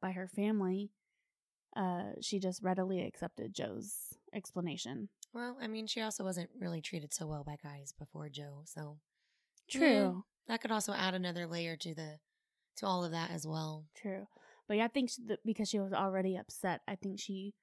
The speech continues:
Speaker 1: welcomed him. 'Cause if you remember, she was like, "Oh yeah, you sh-, this is my friend Joe, and yes, you should come to dinner with us."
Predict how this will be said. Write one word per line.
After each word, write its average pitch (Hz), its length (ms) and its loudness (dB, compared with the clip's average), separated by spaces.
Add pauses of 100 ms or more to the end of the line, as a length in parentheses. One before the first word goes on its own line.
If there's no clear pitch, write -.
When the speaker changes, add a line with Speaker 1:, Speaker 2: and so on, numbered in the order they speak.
(420)
Speaker 1:
welcomed 202 520 4
him. 247 360 6
'Cause 202 140 -2
if 202 140 -2
you 202 80 2
remember, 196 280 2
she 208 120 -2
was 196 100 0
like, - 140 -4
"Oh 262 80 4
yeah, 285 180 4
you 285 180 0
sh-, - 120 -8
this 262 240 -6
is 269 140 -6
my 269 140 0
friend 247 640 -2
Joe, 247 360 2
and 202 180 -2
yes, 254 220 2
you 240 60 -2
should 262 160 2
come 254 140 8
to 226 80 8
dinner 226 400 2
with 196 180 -2
us." 175 280 0